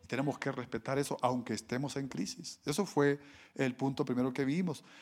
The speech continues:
El segundo fue que también la iglesia, nosotros como creyentes debemos tener el ministerio de la oración en nuestras iglesias. Aquí hay un ministerio, aunque sea pequeño, lo tenemos y no ha cesado. Entonces,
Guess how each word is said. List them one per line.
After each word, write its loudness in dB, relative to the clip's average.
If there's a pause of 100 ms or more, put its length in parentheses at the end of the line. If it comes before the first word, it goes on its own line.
El 6
segundo 8 (360)
fue 4
que 4
también 6
la 6
iglesia, 4 (240)
nosotros 4
como 4
creyentes 6
debemos 6
tener 2
el 2
ministerio 4 (260)
de 4
la 6
oración 2
en -6
nuestras 0
iglesias. -8 (320)
Aquí -2
hay 4
un 2
ministerio, 2
aunque -2
sea 0
pequeño, 2 (360)
lo -4
tenemos 0
y 2
no 8
ha 4
cesado. 6
Entonces, 2